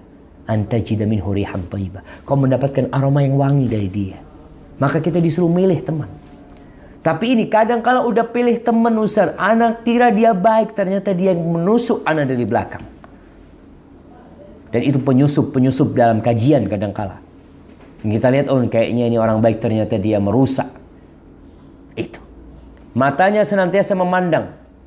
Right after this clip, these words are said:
Kalau kebaikan, dia tutupin. Keburukan, langsung dia sebarkan. Dan kita berlindung dari teman yang buruk yang seperti ini.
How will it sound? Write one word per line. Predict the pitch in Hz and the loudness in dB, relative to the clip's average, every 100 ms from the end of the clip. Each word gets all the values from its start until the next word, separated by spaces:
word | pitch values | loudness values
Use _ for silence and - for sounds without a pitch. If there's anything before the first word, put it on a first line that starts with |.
| - - - - - - - - - | -20 -20 -20 -20 -20 -20 -20 -20 -16
Kalau | - 123 160 160 | -2 0 2 0
kebaikan, | 165 202 208 240 262 254 - | 2 2 2 2 2 -2 -6
dia | 113 | -6
tutupin. | 113 - - - - - - | -6 -10 -12 -16 -20 -4 0
Keburukan, | 185 254 277 285 269 | 4 4 2 2 0
langsung | - 139 143 151 | 0 -2 0 0
dia | 120 104 | -2 -2
sebarkan. | 107 92 - - - - - - - - - - - - - - - - - - - - - | -4 -6 -8 -18 -16 -14 -16 -20 -20 -20 -20 -20 -20 -20 -20 -20 -20 -20 -20 -20 -20 -20 -12
Dan | 117 101 | -4 -4
kita | 110 113 | -2 -2
berlindung | 110 110 110 | 0 2 2
dari | 101 98 | 0 -2
teman | - 104 104 | -2 -2 -2
yang | 101 98 | -2 -2
buruk | 98 107 113 110 | -2 -2 -2 -4
yang | 104 | -6
seperti | 98 104 104 - | -6 -6 -6 -6
ini. | 110 107 117 120 | -6 -4 -4 -4